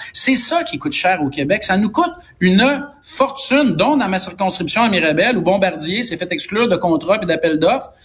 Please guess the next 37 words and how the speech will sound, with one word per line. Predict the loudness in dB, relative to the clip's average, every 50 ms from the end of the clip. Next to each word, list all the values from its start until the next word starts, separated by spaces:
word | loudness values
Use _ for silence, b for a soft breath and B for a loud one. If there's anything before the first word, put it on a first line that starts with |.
| b b b
Puis | -2
il |
y | -2
a |
personne | 0 0 0 0 2 2 2 2
pour | 2 0
les | 0 2
défendre | 2 0 0 0 0 0 0 0
à | 0
part | 0 0 0 0 0
nous. | 0 0 0 0 -2 -2 B B B B
Alors | B 0 0
cette | 0 -2 -2 0
lubie-là, | 0 0 2 2 2 2 2 4 2 2 2
là, | 0 -2 -4 -4 -8 -12 -14 _
cette | -6 -4 -4 -4 -2 0
lubie-là | 2 2 4 2 2 2 2 2 2 2
de | 0 0 0
ne | 0 0 -2
focusser | -2 -2 -4 -4 -2 -2 -2 -2 -2 -2
que | 0 0
sur | 0 0 0 0
la | 0 0
taxe | 0 -2 -2 -2 -2
carbone, | -4 -4 -2 0 0 2 2 0 -2 B B B B B
c'est | B -2 0 0 0
extrêmement | -2 -4 -2 -2 0 0 2 2 2 2 0 0 -2
coûteux | -8 -8 -4 -2 -2 -2
pour | 0 0
le | -2
Québec | 0 -2 -2 0 0 0 0
et | 0
ça, | 0 2 2 2 0
il | 0
faut | 0 0 0
en | 0
parler. | 0 -2 -4 -6 -8 -10